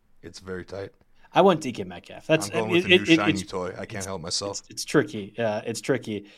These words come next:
Speaker 2: We had talked about Jalen Tolbert as well for the Cowboys. Uh, C D Lamb's banged up. I think he's gonna play.
Speaker 1: Yeah, he
Speaker 2: But if
Speaker 1: should
Speaker 2: he
Speaker 1: be
Speaker 2: were
Speaker 1: fine.
Speaker 2: not to play, Brandon Cooks, Jalen Tolbert, Jalen Tolbert all have
Speaker 1: Yeah,
Speaker 2: some.
Speaker 1: but we throw the same garbage time rationale as we do
Speaker 2: Yep.
Speaker 1: with Rico Dowdle, right? You know, if, if Washington's secondary is awful.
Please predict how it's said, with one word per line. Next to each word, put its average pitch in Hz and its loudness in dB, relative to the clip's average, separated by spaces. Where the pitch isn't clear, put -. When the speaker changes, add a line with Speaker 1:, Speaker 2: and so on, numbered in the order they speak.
Speaker 2:
We 151 8
had 175 10
talked 160 8
about 147 2
Jalen 135 2
Tolbert 123 0
as 104 -8
well 117 4
for 117 -6
the - -20
Cowboys. 117 2
Uh, 107 -4
C - -6
D 135 -2
Lamb's 120 -4
banged 113 -2
up. 107 2
I 131 -2
think - -10
he's 107 -10
gonna - -20
play. 101 0
Speaker 1:
Yeah, 92 -6
he 95 -6
Speaker 2:
But 131 0
if 135 0
Speaker 1:
should - -2
Speaker 2:
he 131 0
Speaker 1:
be 120 0
Speaker 2:
were 127 4
Speaker 1:
fine. 127 0
Speaker 2:
not 131 6
to 123 -8
play, 107 -2
Brandon 107 -4
Cooks, 104 -6
Jalen 104 -10
Tolbert, 107 -4
Jalen 107 -8
Tolbert 101 -10
all 104 -2
have 110 -4
Speaker 1:
Yeah, 85 0
Speaker 2:
some. - -14
Speaker 1:
but 135 6
we 151 6
throw 165 6
the 147 4
same 135 4
garbage 110 4
time 107 4
rationale 98 2
as 92 -2
we 92 -4
do 98 -4
Speaker 2:
Yep. 92 2
Speaker 1:
with - -10
Rico 101 -4
Dowdle, 90 2
right? 98 -2
You 98 -8
know, 101 -4
if, 92 -12
if 98 -8
Washington's 101 -4
secondary 101 -2
is 85 -4
awful. 87 2